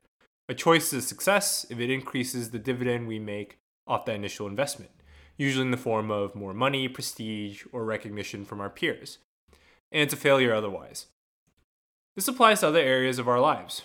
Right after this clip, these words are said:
For better or worse, we've adopted hobbies, interests, and qualities that our friends now recognize us for. There is an inertia of expectation that works against us deviating too far from our personal narrative.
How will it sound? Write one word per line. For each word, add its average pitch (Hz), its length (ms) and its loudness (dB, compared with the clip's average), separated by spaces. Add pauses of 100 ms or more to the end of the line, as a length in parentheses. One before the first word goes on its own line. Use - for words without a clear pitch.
For - 160 -6
better 143 240 6
or 131 80 6
worse, 123 340 4
we've 110 160 -6
adopted 107 600 -4
hobbies, 156 600 2
interests, 123 720 -8
and 117 140 -12
qualities 120 580 0
that 110 320 -6 (380)
our 143 100 0
friends 127 460 0
now 117 200 -2
recognize 110 540 -6
us - 80 -18
for. - 380 -16 (880)
There 127 160 2
is 127 140 0
an 127 260 2
inertia 135 440 0
of 123 80 -2
expectation 110 800 -8
that 98 220 -10
works 101 300 -10
against 123 380 -4
us 107 200 -4
deviating 104 580 -8
too 117 200 -10
far 95 320 -6
from 95 240 -14
our 95 160 -8
personal 92 420 -14
narrative. 101 480 -10